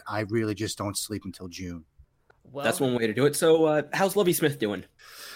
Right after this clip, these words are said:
Speaker 1: They're in a bad spot right now, my friends. They're in a bad <laughs> spot. They've got some,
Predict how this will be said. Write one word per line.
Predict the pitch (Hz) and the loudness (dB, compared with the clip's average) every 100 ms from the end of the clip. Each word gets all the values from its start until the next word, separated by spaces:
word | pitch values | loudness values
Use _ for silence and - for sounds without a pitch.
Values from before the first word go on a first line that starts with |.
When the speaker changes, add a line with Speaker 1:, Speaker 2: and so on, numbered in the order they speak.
| - - - | -14 -16 -6
Speaker 1:
They're | 135 131 180 262 277 | -2 4 6 8 8
in | 233 | 6
a | 170 | 4
bad | 170 180 147 | 2 2 0
spot | 156 160 156 131 | -2 2 2 2
right | 123 | -4
now, | 107 104 | -6 -6
my | 101 98 | -6 -10
friends. | - 113 107 101 | -8 -6 -6 -6
They're | 139 156 | -2 -2
in | 131 | -2
a | |
bad | 113 113 113 | -2 -2 -4
<laughs> | |
spot. | - 117 107 - | -6 -2 -2 -2
They've | 139 139 | -4 0
got | - - | -2 -2
some, | 185 165 | -2 -2